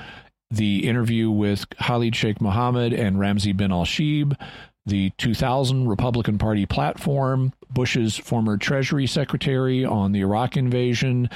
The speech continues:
and an article on Smedley Butler's book, War is a Racket.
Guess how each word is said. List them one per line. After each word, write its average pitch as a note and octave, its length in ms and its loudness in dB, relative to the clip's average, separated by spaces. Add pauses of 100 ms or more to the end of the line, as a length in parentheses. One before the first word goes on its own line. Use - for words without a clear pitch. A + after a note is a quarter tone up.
(300)
and G#2 300 2
an A2+ 160 0
article B2+ 520 0
on G#2+ 220 2
Smedley C3+ 380 0
Butler's A#2 420 0
book, A2+ 260 -2
War B2 400 0
is B2 200 0
a A2 40 2
Racket. F#2 540 -2